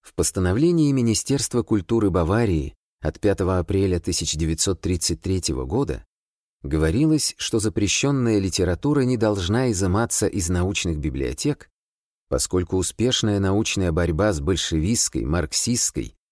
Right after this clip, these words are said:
и пацифистской отравой предполагает знание соответствующей литературы. Таким образом, академические библиотеки не только сохранили прежнюю функцию сбора и архива,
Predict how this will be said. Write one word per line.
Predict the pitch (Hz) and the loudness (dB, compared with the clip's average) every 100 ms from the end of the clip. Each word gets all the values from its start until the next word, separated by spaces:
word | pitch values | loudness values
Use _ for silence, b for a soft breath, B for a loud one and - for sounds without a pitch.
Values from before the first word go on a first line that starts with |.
| _ | _
и | 104 | -4
пацифистской | 98 - 90 - 120 - 71 60 | -2 -2 -2 0 -2 0 -2 -4
отравой | - 101 143 104 - - _ _ _ _ | -2 0 0 0 -6 -14 _ _ _ _
предполагает | 82 80 87 78 82 135 147 | -2 0 2 2 2 2 2
знание | 98 110 110 107 120 135 | 2 0 2 2 2 0
соответствующей | - 123 123 78 71 - 82 82 92 | 0 0 0 -2 -2 -2 -2 -2 -2
литературы. | 92 - 101 104 - 62 - _ _ _ _ _ _ _ _ - | -2 0 -2 -2 -4 -8 -10 _ _ _ _ _ _ _ _ -4
Таким | 67 73 73 | -2 -2 0
образом, | 107 113 95 92 | 2 2 2 0
академические | 87 85 90 104 101 - 90 | -2 0 0 0 -2 -2 -2
библиотеки | 80 78 78 71 - 131 - 76 - _ _ | 0 0 2 0 0 -2 -2 -4 -6 _ _
не | 95 98 | -2 0
только | - 151 156 139 | 2 0 2 0
сохранили | - - 117 117 110 85 | -2 0 0 2 2 2
прежнюю | 80 95 92 76 80 | 0 0 0 0 0
функцию | 78 90 85 - 80 69 | 0 -2 -4 -2 -4 -4
сбора | 73 87 78 | -2 -2 0
и | 78 | 0
архива, | 90 90 71 67 | -2 -4 -8 -8